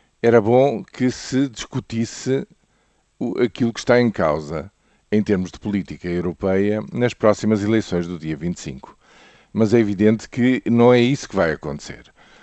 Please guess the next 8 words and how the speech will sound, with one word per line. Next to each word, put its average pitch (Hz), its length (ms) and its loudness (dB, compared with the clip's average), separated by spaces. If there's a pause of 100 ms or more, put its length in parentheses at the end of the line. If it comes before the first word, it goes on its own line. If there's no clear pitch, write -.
(220)
Não 139 140 4
vai 151 160 10
acontecer 147 480 4
em 127 80 4
Portugal, 98 640 0 (420)
pelas 104 200 -4
condições, 101 640 0
enfim, 87 360 -4